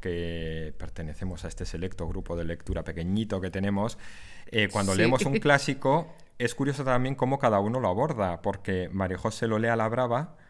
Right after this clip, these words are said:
Speaker 2: Ah, sí,
Speaker 1: ella
Speaker 2: totalmente.
Speaker 1: lee el clásico, lee la novela,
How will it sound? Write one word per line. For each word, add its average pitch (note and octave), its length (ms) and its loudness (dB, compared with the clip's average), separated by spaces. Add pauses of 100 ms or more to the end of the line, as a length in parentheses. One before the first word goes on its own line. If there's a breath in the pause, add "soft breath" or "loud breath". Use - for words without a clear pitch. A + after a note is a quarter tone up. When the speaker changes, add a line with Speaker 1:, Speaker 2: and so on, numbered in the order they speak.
(380 soft breath)
Speaker 2:
Ah, A#2+ 120 4
sí, A2+ 100 6
Speaker 1:
ella F#2+ 140 8
Speaker 2:
totalmente. A2 500 4
Speaker 1:
lee A2 60 4
el G#2+ 100 -4
clásico, C3 480 0
lee G2 200 2
la G2 180 4
novela, C3 480 2